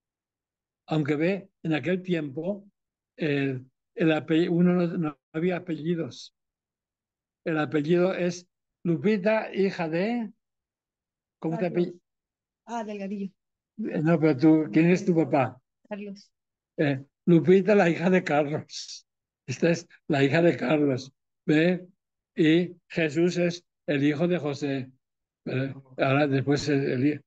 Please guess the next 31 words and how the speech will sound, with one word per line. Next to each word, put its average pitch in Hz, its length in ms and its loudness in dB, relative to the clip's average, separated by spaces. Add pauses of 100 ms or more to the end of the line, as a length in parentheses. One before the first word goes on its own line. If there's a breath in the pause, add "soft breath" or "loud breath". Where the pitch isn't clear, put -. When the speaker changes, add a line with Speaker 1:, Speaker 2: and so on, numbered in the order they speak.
(140)
Speaker 1:
eh, 135 220 -2
a 147 200 -2
los 139 160 0
que 139 140 2
no 143 120 4
lo 151 120 0
conocían, 151 720 0 (380)
¿no? 151 320 -4 (380)
Normalmente 160 600 2
llevaban 156 580 -2 (180)
el 143 200 0
nombre 151 420 0
de 180 120 -4
su 180 180 -4
padre, 143 420 -4 (720)
Ben 143 300 -2
Gurión, 143 720 2 (180)
Ben, 139 580 -2 (440)
eh, 127 120 -8 (120)
y 131 560 0
así, 123 240 -2
y 135 180 -2
bueno. 131 420 0 (540)
Y 160 80 4
entonces, 185 440 2
pues, 185 400 0 (480)
Jesús, 151 520 0
el 165 140 2
hijo 165 180 2
de 180 120 2
José, 131 480 -4